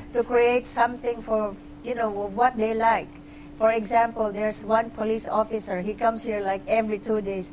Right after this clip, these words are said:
Speaker 2: "When are you going to make my raspberry ice cream?"
Speaker 1: <laughs>
Speaker 2: I said, "Sir, okay, okay, I'm just busy." And then I asked him, "Why are you, why do you like raspberry so much?"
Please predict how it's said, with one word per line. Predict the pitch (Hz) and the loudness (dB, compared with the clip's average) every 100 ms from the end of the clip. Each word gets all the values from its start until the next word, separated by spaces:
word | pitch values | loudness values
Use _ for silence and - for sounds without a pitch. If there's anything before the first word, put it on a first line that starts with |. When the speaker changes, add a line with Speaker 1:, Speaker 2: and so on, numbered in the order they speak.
| - - | -14 -8
Speaker 2:
"When | - 262 - | 4 6 6
are | 269 277 | 2 0
you | 277 | 0
going | 262 269 269 269 269 | 2 4 4 2 0
to | 277 | -2
make | 262 277 269 | 2 2 2
my | 262 254 | -2 -2
raspberry | 247 269 262 254 269 269 269 | 2 2 0 -4 -2 -2 -2
ice | 247 269 254 | -2 -4 -6
cream?" | 254 247 220 - - | -4 -4 -6 -8 -10
Speaker 1:
<laughs> | 202 - | -10 -8
Speaker 2:
I | 240 | -8
said, | 233 254 | -8 -12
"Sir, | 233 277 262 247 - 285 | -12 -8 -6 -6 -10 -8
okay, | 247 247 254 233 | -8 -6 -4 -2
okay, | 233 247 247 240 240 | -4 -6 -6 -6 -4
I'm | 240 | -6
just | 240 240 220 | -10 -10 -8
busy." | 233 214 220 196 180 | -8 -8 -8 -6 -6
And | 247 | -4
then | 247 247 240 240 233 208 - - - - - | 0 0 -2 -8 -10 -12 -12 -14 -14 -16 0
I | 247 269 | 4 6
asked | 247 277 - | 6 4 -2
him, | 254 226 | -8 -2
"Why | 214 240 254 | 2 4 2
are | 220 226 | 0 -2
you, | 233 226 220 202 196 | -4 -4 -4 -6 -6
why | 226 247 | 0 0
do | 233 | 0
you | 240 | -4
like | 233 233 226 | 0 0 2
raspberry | 220 220 208 208 214 | -2 -2 -6 -6 -6
so | - 202 | -8 -10
much?" | 196 | -10